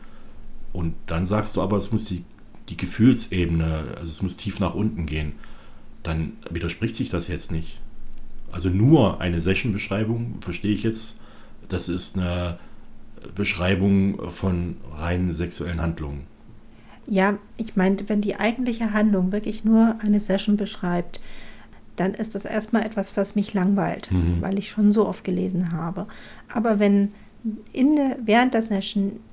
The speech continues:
Speaker 2: eigentlich eher die Gefühle das,
Speaker 1: Ah.
Speaker 2: der Hauptpunkt sind, dann ist es etwas, was mich dann doch wieder packen kann.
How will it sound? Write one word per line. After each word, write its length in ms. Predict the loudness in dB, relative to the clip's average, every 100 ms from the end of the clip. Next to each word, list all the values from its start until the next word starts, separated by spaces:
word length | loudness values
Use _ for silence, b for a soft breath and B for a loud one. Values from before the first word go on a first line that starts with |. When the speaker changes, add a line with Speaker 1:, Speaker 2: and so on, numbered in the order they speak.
| -20 -20 -4
Speaker 2:
eigentlich 320 | 0 0 0
eher 140 | -2
die 100 | -2
Gefühle 600 | -4 -6 4 6 8 6 2 B B B B -10 -12 -14 -4
das, 400 | -2 -2 -6 -8
Speaker 1:
Ah. 80 | -6 -2
Speaker 2:
der 140 | 2
Hauptpunkt 480 | 2 2 2 2 0
sind, 320 | -2 0 -2 B B B B -8
dann 360 | 2 6 6
ist 240 | 2 -4 -6
es 100 | -6
etwas, 340 | -4 -2 -2
was 140 | -2 -2
mich 160 | -2
dann 180 | 0 2
doch 260 | 2 -2 -2
wieder 180 | -2
packen 420 | -2 -4 -4 -4 -4
kann. 440 | -4 -4 -4 -6